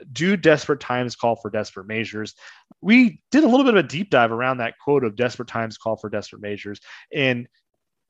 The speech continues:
I guess I will now view that, uh, idea a little bit differently. Use more precision around that instead of a shoot first, aim second type of mindset. All right, that's all that we have for this week. Encourage you to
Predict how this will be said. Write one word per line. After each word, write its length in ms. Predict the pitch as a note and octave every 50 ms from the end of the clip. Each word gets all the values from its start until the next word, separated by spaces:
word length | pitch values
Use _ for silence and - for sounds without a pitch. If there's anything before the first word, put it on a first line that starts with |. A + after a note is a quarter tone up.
| _ _ _ -
I 80 | -
guess 160 | A3 A#3 F#3 F3 -
I 320 | D#3+ F3 G3 G3+ F#3+ D#3+ - -
will 280 | - D3 C#3 C3 B2+ C3
now 320 | C3 C3+ C3 B2 A#2+ A#2
view 320 | A2 G#2+ B2 C3 C3+ B2+ A#2
that, 280 | A#2+ A#2 G#2+ G#2 A2 - _ _ _ -
uh, 60 | A2+
idea 640 | G2+ G#2 G#2 A2 A2+ G#2 A2 A#2 A#2 A2+ G#2+ G#2+ A2 - A#2+
a 40 |
little 160 | B2+ C#3 C3+ B2
bit 140 | A#2 G2
differently. 380 | G#2 A2+ - - A2 G2 F#2 _
Use 420 | - D#3+ C#3+ E3 D#3 C3+ - - - _ _ -
more 200 | B2+ C3 C#3+ C#3
precision 520 | - C3+ - - - D#3 D3+ C#3 B2 A2+
around 320 | G#2 G2+ G2+ G2+ F#2+ F#2
that 160 | F#2+ G2 G2+ G#2+
instead 300 | G#2+ - - B2 A#2 A#2
of 80 | G#2
a 120 | G#2 G#2 G2+
shoot 320 | - - - B2+ B2 -
first, 480 | - - - A#2 A2 G#2+ - - - _ - - - _ -
aim 280 | B2 B2+ A2 G#2+ G#2 G2 -
second 460 | - - - A#2+ B2 - G2 G2 - _ _ _ _
type 220 | - - A#2 - -
of 120 | A2+ _ _ _ _ _ _ -
mindset. 380 | G#2+ G#2+ G#2 - - - F#2 - - - - - - - - -
All 80 | E3+
right, 180 | A3 A#3+ G#3 C3+
that's 220 | G3+ B3 A#3 -
all 120 | A#3 A3 G#3
that 120 | G3+ F3+
we 100 | F#3 E3+
have 240 | D3 D#3 E3 D#3+ -
for 100 | D#3+ D3+
this 220 | C#3+ C#3+ - -
week. 180 | D3+ D3+ D3 D3+
Encourage 500 | D3+ C3 - - G3 G3+ G3+ F#3 D3 D#3
you 160 | F3 F3 E3+
to 500 | - - - E3 D3+ D3 D3 C3+ B2 _